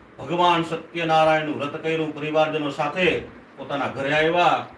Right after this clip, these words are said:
અને પોતાના ઘરે પણ ભગવાન સત્યનારાયણનું પૂજન કર્યું, ભગવાનનું વ્રત કર્યું.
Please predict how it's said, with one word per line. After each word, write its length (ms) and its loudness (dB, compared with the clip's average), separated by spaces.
અને 140 -4
પોતાના 400 0
ઘરે 240 0
પણ 300 2
ભગવાન 680 4
સત્યનારાયણનું 1300 -2
પૂજન 280 -6
કર્યું, 680 -12
ભગવાનનું 760 -4
વ્રત 240 -6
કર્યું. 160 -10